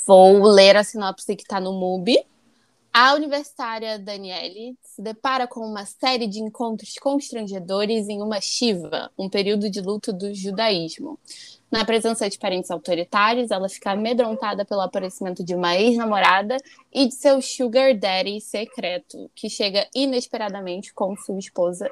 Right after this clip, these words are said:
e bebê. Bom, é, pra quem não sabe, né, sei lá, sugar daddy é um termo aí que vem do sugaring, que é uma comunidade que são basicamente mulheres,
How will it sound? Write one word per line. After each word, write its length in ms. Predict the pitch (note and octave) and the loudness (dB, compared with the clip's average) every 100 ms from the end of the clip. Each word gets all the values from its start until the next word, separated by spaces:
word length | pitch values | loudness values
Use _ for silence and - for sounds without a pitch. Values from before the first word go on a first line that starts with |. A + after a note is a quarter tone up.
| - | 0
e 140 | A#3+ | 0
bebê. 400 | G3 F3 - - - | 2 0 -2 -10 -2
Bom, 400 | G3+ A3 F3+ - - | 4 6 6 4 4
é, 300 | A3+ A3+ A3+ | 6 6 4
pra 180 | C4 B3 | -2 -8
quem 120 | B3 | -8
não 180 | A#3+ E4 | -6 -8
sabe, 640 | - C#4+ A3+ D4+ A4 B3 | -6 -2 0 0 0 -4
né, 240 | G#3 G#3+ | -4 -8
sei 140 | A#3+ A3+ | -10 -8
lá, 180 | G3 F#3+ | -6 -6
sugar 480 | - A3 A3 A3 | -10 -12 -8 -8
daddy 640 | G#3+ F3+ F#3 F#3 G3 A3+ A3 | -8 -4 -2 0 -2 -4 -6
é 100 | F#3+ | -8
um 100 | F#3+ | -10
termo 460 | G#3 G#3 F3+ A3 G#3 | -12 -8 -6 -6 -10
aí 280 | F3+ F3 A3 | -10 -10 -10
que 120 | - | -10
vem 280 | G3 F3+ F3+ | -4 -4 -4
do 280 | F3+ E3+ E3 | -10 -12 -12
sugaring, 880 | - - A3 A#3+ C4 C4 C#4 D4 A#4+ A#4+ | -12 -4 0 4 6 6 6 4 2 -6
que 120 | - | -12
é 60 | F#3+ | -10
uma 180 | F3+ | -10
comunidade 1300 | F#3+ G3 F#3 F#3 F#3 F3 F#3 G#3 A#3+ A3 B3 B3+ C4 _ _ _ _ | -12 -10 -8 -6 -4 -4 -4 -6 -6 -4 -2 0 -2 _ _ _ _
que 360 | - - B3+ C4+ | -10 -2 -2 -2
são 500 | - E4+ C#4 D4 F4 B4+ B4 | -4 0 2 4 2 0 -2
basicamente 880 | D4+ C4+ E4 F4+ C4 A#3+ C4+ C#4 D4 C4 A#3+ G#3+ F3+ F3+ - _ _ _ - - _ _ _ - | 0 0 -2 -4 -2 0 -4 -4 -4 -4 -4 -6 -8 -10 -14 _ _ _ -20 -20 _ _ _ -6
mulheres, 680 | G#3 G3+ F3 G3 C#4+ - | -2 2 2 2 -2 -6